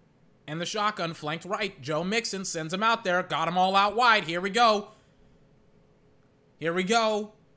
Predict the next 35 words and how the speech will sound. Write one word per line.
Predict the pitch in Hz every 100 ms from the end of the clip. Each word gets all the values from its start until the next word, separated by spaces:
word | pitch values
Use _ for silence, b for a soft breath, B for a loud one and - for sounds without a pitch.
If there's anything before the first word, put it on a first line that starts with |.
| _ _ _ _
Joe. | 143 185 208 240 - _ _ _ _ _ _ -
They | 190
snap | - 202 202
it | 214
to | 233 226
him. | 240 233 -
He | 175
looks. | 175 208 - - - _
He | - 190
fires | 202 208 226 240 -
across | 170 208 220 247
the | 208
fiddle, | 226 220 233
across | 180 185 220 226 -
the |
middle. | 208 226 247 247
It's | 175
caught | - 196 220
for | 208
his | 185
tight | - 220 220
end | 233 -
for | 196
another | 180 208 214
first | 214 226 226
down. | 214 208
They're | 175
inside | 208 202 202
the | 147
fifteen-yard | 185 185 180 175 180 170
line | 175 175
of | 170 151
the | 139 -
Cleveland | - 170 156 151
Browns. | 127 107 107 -